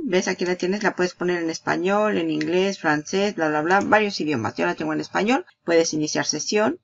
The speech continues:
yo ya estoy, o puedes registrarte. Tiene un montón de ofertas y además también tiene Content Locker. Gana dinero en cinco pasos, fase uno, configura tu cuenta, únete a los mejores, hemos pagado tantos millones, tantas ofertas, tantos afiliados,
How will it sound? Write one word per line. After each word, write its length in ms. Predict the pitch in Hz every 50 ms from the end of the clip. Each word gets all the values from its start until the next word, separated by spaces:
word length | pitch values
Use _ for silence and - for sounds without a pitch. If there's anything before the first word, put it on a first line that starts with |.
| _
yo 120 | - 147 139
ya 160 | 139 143 147
estoy, 420 | 151 - - - 185 180 202 - - -
o 140 | - 151 147
puedes 280 | - 151 143 139 -
registrarte. 760 | - 143 - 147 - - - 175 175 175 175 - - 202 233 294 - - -
Tiene 220 | - 269 269 285
un 80 | 302 294
montón 580 | 285 262 240 226 214 196 - 208 202 208 214 208
de 80 | 196
ofertas 680 | 185 - - 175 170 165 - - - 185 185 190 - - -
y 180 | 240 240 226
además 560 | 226 233 247 240 220 196 185 190 214 208 -
también 480 | - 202 175 175 170 165 170 175 180 185
tiene 380 | 185 - 170 160 160 160 165 -
Content 420 | - - 131 139 139 156 170 214
Locker. 360 | 285 392 - - 277 - - - -
Gana 280 | - 175 170 160 165 160
dinero 320 | 156 160 165 165 160 151
en 60 | 160
cinco 360 | 165 - 156 147 147 156 147 -
pasos, 420 | 214 220 233 233 - 233 214 -
fase 240 | - 160 180 - 175
uno, 300 | 175 190 202 196 185 185
configura 480 | 165 160 - 165 143 151 151 156 151
tu 120 | - 180 180
cuenta, 520 | - 233 240 240 240 240 - 226 220 - -
únete 380 | - 180 180 175 - - 170
a 20 | 151
los 180 | 143 147 -
mejores, 880 | 160 151 147 - - 226 233 240 240 240 233 233 233 240 247 - - -
hemos 280 | - - 196 190 190 -
pagado 380 | - 175 170 175 165 165 165
tantos 340 | 165 165 156 156 165 165 -
millones, 680 | 196 190 190 208 220 220 226 220 220 220 220 240 240 -
tantas 400 | - 165 165 165 - 160 180 -
ofertas, 680 | 165 160 - 208 202 208 202 - - - 190 190 196 -
tantos 380 | - 165 160 156 160 160 -
afiliados, 840 | 165 - - 170 165 185 202 202 196 196 196 190 190 190 196 - -